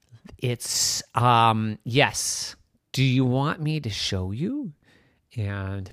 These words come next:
Pudding said, "Yes, that would be awesome." So, "Okay, why don't you just hitch a ride?" "Oh, okay. So just, like, grab onto your tail?" "Yes," said the comet. "Okay, off we go."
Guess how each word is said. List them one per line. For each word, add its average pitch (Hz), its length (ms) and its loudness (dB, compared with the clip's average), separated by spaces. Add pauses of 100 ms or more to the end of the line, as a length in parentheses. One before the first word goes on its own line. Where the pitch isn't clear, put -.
Pudding 101 360 -4
said, 95 400 -8
"Yes, 113 680 -2 (520)
that 131 200 0
would 160 100 0
be 175 140 0 (100)
awesome." 139 800 2 (120)
So, - 360 4 (960)
"Okay, 156 440 6
why 160 180 8
don't 262 140 4
you 254 80 -2
just 240 220 0
hitch 233 260 4
a 202 60 6
ride?" 135 460 6 (560)
"Oh, 226 300 10
okay. 165 400 8
So 156 200 6
just, 156 220 4
like, 131 200 4
grab 139 300 4
onto 156 300 0
your 123 100 2
tail?" 190 540 2 (500)
"Yes," 120 280 2
said 110 180 -6
the 104 80 -8
comet. 90 400 -8
"Okay, 185 680 8 (480)
off 240 240 8
we 214 100 6
go." 214 460 10